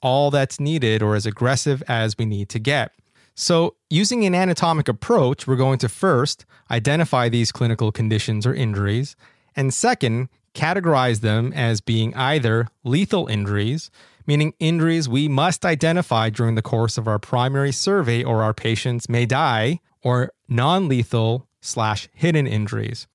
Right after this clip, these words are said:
Non-lethal in the sense that they're not gonna kill our patients immediately or if not identified during the first five minutes of our assessment,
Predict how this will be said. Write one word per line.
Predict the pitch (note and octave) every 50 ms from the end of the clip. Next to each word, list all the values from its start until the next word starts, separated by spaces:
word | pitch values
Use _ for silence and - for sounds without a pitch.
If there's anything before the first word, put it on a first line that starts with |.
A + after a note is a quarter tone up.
| _ _
Non-lethal | - F3 A3 C4 C4 A#3+ A3+ A3 F3+ - G#3 F#3+ F3+
in | F3
the | E3+ D3
sense | - - E3 D3 C#3+ D3 -
that | - B2 A#2+ -
they're | A#2+ A2+ A2
not | A#2+ B2 C3 -
gonna | B2+ A2+ G#2
kill | - - - F#3 G3 F3+
our | D#3 C3+
patients | - B2 A#2 G#2+ - A#2+ A2+ - -
immediately | A#2 B2 E3 G#3 A3 G3+ F#3 B2+ A#2 A2 G#2+ A2 B2
or | A#2 A#2+ A2+ A2 A2 G#2+
if | G2+ -
not | A#2 A2+ A#2+ A#2
identified | A2+ G#2+ - A#2 A2+ A#2 A2 - A#2 A2 A2+ G#2+
during | - A#2 A2+ A2
the | G#2+
first | - - A#2+ A2+ - -
five | - A2+ A2 G#2+
minutes | A2+ A2+ A2+ A2 -
of | A2 G#2+
our | G#2+ G#2+
assessment, | G#2 - - - A#3+ A#3+ G#3 - - B2 A2 G#2+ A2 -